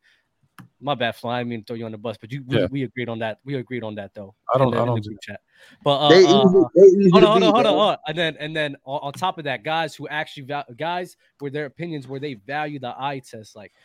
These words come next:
Speaker 1: it's a common denominator. The guys who really see in this firsthand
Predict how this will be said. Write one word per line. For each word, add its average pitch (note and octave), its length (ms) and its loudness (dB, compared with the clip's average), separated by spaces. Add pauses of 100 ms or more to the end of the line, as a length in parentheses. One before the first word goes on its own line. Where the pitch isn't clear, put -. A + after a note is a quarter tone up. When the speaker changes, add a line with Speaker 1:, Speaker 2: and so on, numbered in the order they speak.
(120)
Speaker 1:
it's C#3+ 160 -10
a D#3+ 80 -6
common F#3 380 -4
denominator. C#3 600 -8
The A#2 80 -14
guys D#3 380 -6
who D3 120 -16
really D3+ 280 -12
see D#3+ 240 -14
in D3+ 100 -12
this C3 140 -16
firsthand C#3 680 -12